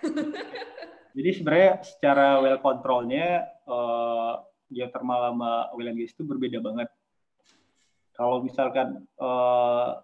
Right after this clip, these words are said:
Speaker 2: dalam teman-teman yang rata-rata kan banyaknya dari, eh, teknik pemboran ini oil and gas ya,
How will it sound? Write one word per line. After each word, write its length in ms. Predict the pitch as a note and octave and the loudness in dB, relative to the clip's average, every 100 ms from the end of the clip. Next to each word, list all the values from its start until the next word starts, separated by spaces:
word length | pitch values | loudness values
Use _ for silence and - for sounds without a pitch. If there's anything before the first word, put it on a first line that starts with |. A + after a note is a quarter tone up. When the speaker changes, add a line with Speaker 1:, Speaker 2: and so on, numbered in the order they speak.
| _ | _
Speaker 2:
dalam 640 | D3 B2+ B2 D3+ B2+ A#2+ - _ _ _ _ _ _ _ _ _ | -8 -4 0 0 -2 -8 -14 _ _ _ _ _ _ _ _ _
teman-teman 480 | B2+ B2+ B2+ C3 C3 B2+ | -6 -2 0 0 0 0
yang 240 | B2+ B2 A#2+ B2 - _ _ | -2 -4 -6 -10 -14 _ _
rata-rata 480 | B2+ B2 C3 C#3+ D#3 | -6 -2 0 2 2
kan 80 | E3 | 2
banyaknya 480 | C3+ B2+ C3 D#3 C3 | 2 0 -2 0 0
dari, 240 | B2 A#2+ | 0 -6
eh, 480 | - _ B2 A#2+ A#2 - | -10 _ -4 0 0 -2
teknik 320 | A#2+ A#2 - | -4 -6 -8
pemboran 640 | A#2+ A#2+ B2 A#2+ B2 B2 | -8 -6 -4 -4 -4 -2
ini 160 | C#3+ C#3+ | 0 0
oil 160 | B2 | 0
and 160 | A#2+ C3 | -2 -2
gas 160 | D#3 - | -2 -2
ya, 160 | - | -4